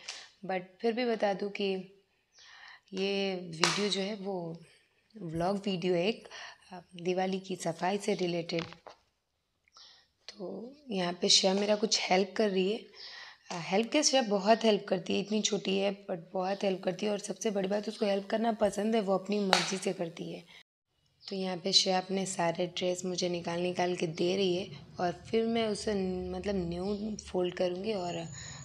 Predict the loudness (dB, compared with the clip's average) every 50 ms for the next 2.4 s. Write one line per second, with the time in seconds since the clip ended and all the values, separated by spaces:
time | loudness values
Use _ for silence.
0 | -8 -6 -4 -4 -2 0 0 0 0 0 0 0 0 0 0 0 0 0 -2 -2
1 | 0 0 2 2 2 2 2 0 0 2 2 4 4 6 8 10 10 10 10 10
2 | 10 8 8 8 8 8 8 8